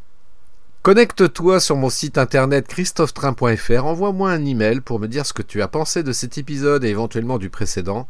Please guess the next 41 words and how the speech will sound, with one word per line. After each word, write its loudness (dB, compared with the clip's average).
Vraiment, 4
je, 0
je 2
serais 0
curieux, 2
tu -10
vois. 2
J'ai, -2
et -2
puis -6
même -2
à 0
la 2
rigueur, -2
j'aimerais -4
bien -6
qu'il -6
y -4
en -6
ait -4
un -4
qui -10
me -8
dise, « -6
Ouais, 0
c'est -8
n'importe -4
quoi -4
ce -8
que -10
tu, -6
ce -8
que -8
tu -10
dis, -6
Christophe, -6
je -10
comprends -8
pas, -4
et -4
cetera. » -6